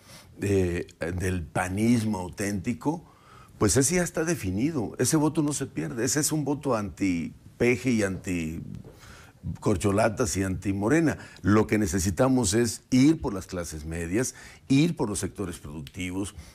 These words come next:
ir a convencer a, a los, eh, sectores académicos, a los gremios, a los movimientos sociales, a las organizaciones de productores, organizaciones de la sociedad civil. Es ahí donde vamos a, donde tenemos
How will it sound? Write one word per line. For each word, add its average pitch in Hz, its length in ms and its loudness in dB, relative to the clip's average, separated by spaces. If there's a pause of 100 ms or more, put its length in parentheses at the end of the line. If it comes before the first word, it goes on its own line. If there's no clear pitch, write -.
(120)
ir 143 280 6
a 143 100 -2
convencer 98 560 -6
a, 95 180 -8 (180)
a 92 40 -6
los, 92 380 -10
eh, 92 320 -8
sectores 92 440 -8
académicos, 92 880 -8 (300)
a 98 120 -2
los 90 240 0
gremios, 95 800 -4 (220)
a 117 100 0
los 110 140 2
movimientos 98 500 2
sociales, 92 540 -2
a 98 60 2
las 95 180 -4
organizaciones 92 640 -4
de 82 60 -6
productores, 78 680 -8 (260)
organizaciones 95 720 2
de 87 60 -2
la 87 100 -2
sociedad 85 360 -4
civil. 110 360 0 (200)
Es - 260 2
ahí 113 520 2 (220)
donde 98 220 0
vamos 104 340 0
a, 90 40 -2
donde 98 500 -4
tenemos 110 640 -2